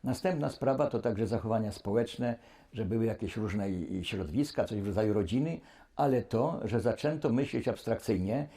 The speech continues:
zaczęto myśleć, że coś jest, które te istoty jeszcze wtedy tam nie, nie potrafiły sobie ja-,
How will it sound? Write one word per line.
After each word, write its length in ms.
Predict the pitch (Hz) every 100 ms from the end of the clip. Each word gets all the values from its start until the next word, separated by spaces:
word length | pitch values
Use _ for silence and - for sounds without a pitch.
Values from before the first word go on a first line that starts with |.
| - -
zaczęto 340 | 98 156 156 123
myśleć, 420 | 120 123 156 98
że 260 | 110 127 - - - -
coś 400 | - 151 156 -
jest, 420 | 190 208 113 - - - - -
które 360 | 135 131 123 120 - - -
te 120 | 131
istoty 460 | 120 - 156 156
jeszcze 340 | 123 123 - 113
wtedy 380 | - 135 113 117
tam 260 | 113 107 - - - - 110
nie, 200 | 120 - - - - - -
nie 100 | 127
potrafiły 400 | 127 131 135 120
sobie 240 | 123 107
ja-, 200 | 101 95